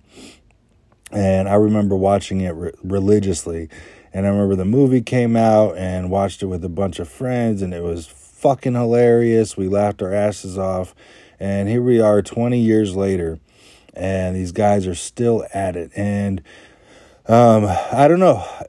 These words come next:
I think it was the perfect amount of time off since the, the last one, maybe, 'cause I don't know. I think I watched Bad Grandpa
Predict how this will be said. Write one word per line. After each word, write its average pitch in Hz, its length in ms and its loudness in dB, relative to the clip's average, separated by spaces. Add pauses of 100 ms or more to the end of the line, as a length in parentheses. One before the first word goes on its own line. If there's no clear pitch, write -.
(120)
I 113 140 -2
think 135 180 -4
it 143 60 4
was 117 160 4
the 107 140 0
perfect 123 360 -4
amount 123 260 0
of 101 60 -2
time 113 300 -4
off 113 240 -2
since 95 260 -8
the, 92 280 -6
the 90 80 -10
last 95 340 -6
one, 95 140 -6
maybe, 92 240 -6
'cause 95 180 -8
I 123 100 0
don't 120 120 -4
know. 107 60 -4
I 98 100 -6
think 127 160 -4
I 123 40 2
watched 110 300 2
Bad 95 240 -4
Grandpa 110 560 -2